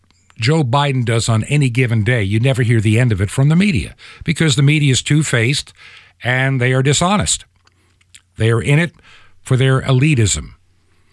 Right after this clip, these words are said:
One of the things the Bible shares with us, and this is the only way to explain it, when you have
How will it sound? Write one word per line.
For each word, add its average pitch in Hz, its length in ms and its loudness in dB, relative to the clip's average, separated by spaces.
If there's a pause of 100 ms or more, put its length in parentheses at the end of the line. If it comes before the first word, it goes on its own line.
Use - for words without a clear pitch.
(1160)
One 175 320 0
of 220 60 0
the 196 100 0
things 165 360 0
the 151 80 0
Bible 135 560 0 (120)
shares 127 520 0
with 104 180 0
us, - 380 -8 (1300)
and 120 160 2
this 143 120 0
is - 20 -2
the 175 60 0
only 165 120 2
way 156 120 0
to 143 100 0
explain 151 480 -2
it, 78 100 -8 (500)
when 151 200 -2
you 196 160 2
have 139 520 -2